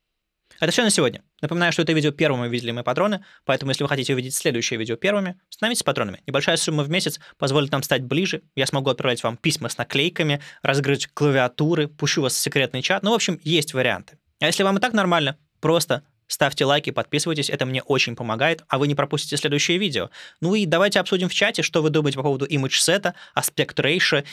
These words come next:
или вообще той карточки, которую я сегодня сделал. Нормально? Будете использовать? Или ерунда, можно сделать лучше?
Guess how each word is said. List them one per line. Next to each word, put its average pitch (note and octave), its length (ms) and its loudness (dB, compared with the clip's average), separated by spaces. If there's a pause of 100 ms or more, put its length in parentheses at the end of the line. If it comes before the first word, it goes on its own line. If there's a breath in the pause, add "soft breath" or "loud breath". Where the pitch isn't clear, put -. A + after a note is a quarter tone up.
или C#3+ 120 0
вообще - 180 2
той D3+ 180 2
карточки, D#3 340 0
которую B2+ 260 2
я - 20 0
сегодня B2 280 -2
сделал. G2+ 360 -4
Нормально? F3 500 0
Будете A3 320 0
использовать? G#2+ 520 -2
Или D3+ 440 0
ерунда, D3+ 400 2
можно C#3 240 0
сделать B2 320 0
лучше? - 220 -10